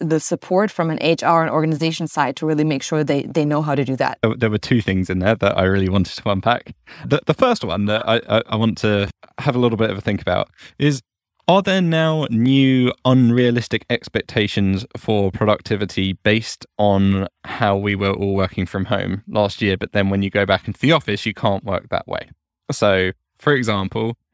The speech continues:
Speaker 2: if I've been working at home, I can put my headphones on, like, really focus in. Yeah, I might have a few Zoom calls during the day, but like you said, I don't have my commute, all that kind of stuff. So my, my productivity obviously goes up. But the minute I, that I go get on a train, I go into an office, someone t-, taps me on the back,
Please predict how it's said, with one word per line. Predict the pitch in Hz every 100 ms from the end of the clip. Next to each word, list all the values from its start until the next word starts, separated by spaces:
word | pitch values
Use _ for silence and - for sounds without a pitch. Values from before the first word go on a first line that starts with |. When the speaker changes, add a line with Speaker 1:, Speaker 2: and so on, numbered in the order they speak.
| -
Speaker 2:
if | 123 156
I've | 139
been | 135 123
working | 120 123 117
at | -
home, | 95 113 135
I | 104
can | 104 101
put | - -
my | 135 151
headphones | 127 - 131 131 127
on, | 131 131 127 123 -
like, | 107 104 -
really | 120 135
focus | 131 139 127 127 117
in. | 120 117 113 - _ -
Yeah, | 120
I |
might | 117 117
have | 123
a | 110
few | - 120
Zoom | 110 113 110
calls | 107 117 110
during | 107 104
the | 104
day, | 107 104
but | 98 104 -
like | 170
you | -
said, | 104 113
I | 107
don't | 139
have | - 110
my | 98
commute, | - 92 110 - -
all |
that | 120 -
kind | - 104
of |
stuff. | - 113
So | - 127
my, | 120 -
my | 127
productivity | 123 143 - 135 123 127
obviously | 117 127 113
goes | 113 127
up. | - - - _ _ _ _ _ -
But | 143
the | 143
minute | 160 160 -
I, | 127
that | 143 123
I | 127
go | 127 120
get | 127 -
on | 175
a |
train, | - 107 101 110
I |
go | 113 139
into | 127 127
an |
office, | 107 98 117
someone | - 131 135
t-, | - - - 135
taps | - - -
me | 120
on | 120
the | 107
back, | 92 101 -